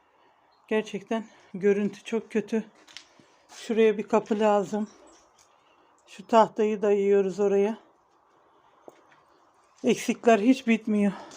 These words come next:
Buraya borcam almaya geldim arkadaşlar. Bismillahirrahmanirrahim. Şöyle borcam alacağım.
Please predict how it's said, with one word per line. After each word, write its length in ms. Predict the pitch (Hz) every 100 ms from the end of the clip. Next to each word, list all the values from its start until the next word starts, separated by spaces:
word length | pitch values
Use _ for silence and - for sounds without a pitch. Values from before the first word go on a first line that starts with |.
| - - - - _
Buraya 360 | 214 240 247 208
borcam 440 | 233 226 220 214
almaya 360 | 202 196 196 190
geldim 440 | 185 190 190 196
arkadaşlar. 720 | 190 190 196 202 - 240 254 - _ _ - _ _ - - - - - _ _ - - -
Bismillahirrahmanirrahim. 1400 | - - 214 196 202 196 208 - 196 214 214 214 - - 254 - - - - - _ - - - - - -
Şöyle 580 | - - 208 190 214 208 - - _ - _ _ _ _ _ _ _ _ _ _ _ _ _ _
borcam 520 | 202 220 214 220 202 202
alacağım. 520 | 196 175 220 247